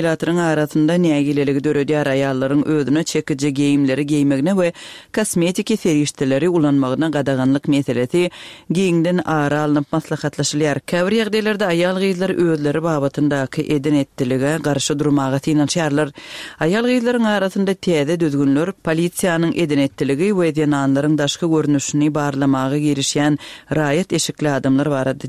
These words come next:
diskussiýa gidýär, diýip Azatlyk Radiosynyň Türkmenistandaky habarçylary gurrun berýärler. Ýaňy ýakynda Türkmenistanyň aýal maşgalalaryna ýüzüne kosmetika çalmak, tyrnaklaryny renklemek, saç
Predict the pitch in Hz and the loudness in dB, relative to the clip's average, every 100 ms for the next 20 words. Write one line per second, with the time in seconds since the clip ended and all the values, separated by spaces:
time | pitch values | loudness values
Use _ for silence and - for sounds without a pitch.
0 | 143 135 - 147 139 - 131 120 127 120 | -4 -4 -4 -2 -2 -2 -2 -2 -2 -2
1 | 117 127 214 - 151 135 123 143 143 131 | -2 -2 -4 -2 -4 -2 -4 -4 -2 -2
2 | 131 147 156 180 - 127 131 127 - 127 | -2 -2 0 -2 -2 -4 -2 -2 -2 0
3 | 123 123 127 143 147 131 127 - 127 123 | 0 0 -2 -4 -2 -2 -2 -4 -2 0
4 | 139 151 156 165 127 131 127 135 127 - | 0 0 2 2 2 0 0 -2 -4 -12
5 | - - 277 170 196 240 233 240 190 175 | -10 -2 0 0 0 0 0 0 -2 -2
6 | 160 151 165 160 165 147 147 160 180 170 | -2 -2 -2 0 0 2 2 0 -2 -2
7 | - 156 151 151 160 160 151 156 143 143 | -2 0 0 0 0 0 0 0 0 0
8 | 147 - 147 147 139 156 - 147 156 156 | -2 -2 0 0 -2 -4 -2 0 0 -2
9 | 143 131 131 - 131 139 151 139 - 139 | -2 0 0 -2 0 0 0 0 0 0
10 | 147 - - - - - 175 - | 0 -4 -14 -20 -12 -4 -4 -2